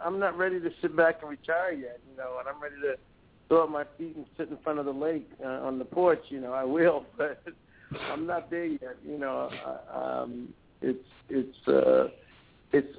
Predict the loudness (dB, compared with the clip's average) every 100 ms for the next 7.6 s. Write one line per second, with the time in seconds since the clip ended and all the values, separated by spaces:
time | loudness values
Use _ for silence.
0 | 2 6 8 6 2 -10 _ _ _ _
1 | _ _ 0 4 4 2 -6 -6 -6 -2
2 | -2 -2 -4 -6 -10 -8 -4 -4 -4 -4
3 | -6 -6 -6 -6 -6 -8 -12 -18 _ _
4 | _ -4 0 0 -2 -4 2 2 4 4
5 | 6 6 4 2 -2 -6 -4 -4 -4 -6
6 | -8 -12 -12 -8 -8 -8 -14 _ _ _
7 | _ 0 4 6 6